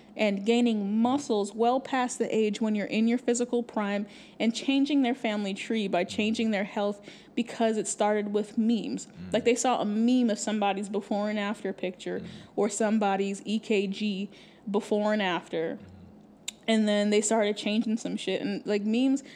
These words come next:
Speaker 1: are wildly undercredited for that, whether you call 'em a meme or a meme. I think these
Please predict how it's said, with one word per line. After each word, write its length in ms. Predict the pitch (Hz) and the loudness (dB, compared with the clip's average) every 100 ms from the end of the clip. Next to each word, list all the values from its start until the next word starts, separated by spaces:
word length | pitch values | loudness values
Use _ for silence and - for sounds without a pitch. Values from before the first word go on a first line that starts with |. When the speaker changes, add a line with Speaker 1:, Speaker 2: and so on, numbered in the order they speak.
| - - | -20 -8
Speaker 1:
are 120 | 202 | -2
wildly 720 | 196 190 196 214 254 247 220 - | -2 0 2 4 2 0 -2 -2
undercredited 840 | 214 190 190 - 202 196 127 110 | -4 -2 -6 0 0 0 -4 -6
for 160 | - 208 | -8 -4
that, 340 | 190 175 - - - - - | -2 -2 -2 -10 -20 -14 -4
whether 180 | 208 | -2
you 120 | 208 208 | -2 -4
call 280 | 208 196 196 | -4 -2 -2
'em 80 | |
a 60 | 190 | -4
meme 400 | 196 226 233 233 | -2 0 2 2
or 100 | 196 | 0
a 40 | 190 | -2
meme. 420 | 202 202 180 175 | -2 -2 -2 -2
I 60 | |
think 220 | 208 208 220 | -2 -4 -2
these 200 | 214 | -4